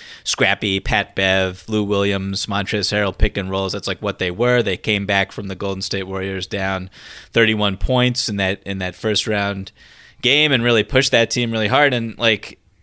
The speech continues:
that stuff just wasn't there. And the contrast between Kawhi and LeBron is, in my opinion,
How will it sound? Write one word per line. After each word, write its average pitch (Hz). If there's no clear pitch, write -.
that 113
stuff 135
just -
wasn't 113
there. 113
And 107
the 101
contrast 151
between 117
Kawhi 104
and 104
LeBron 101
is, 101
in 104
my 120
opinion, 120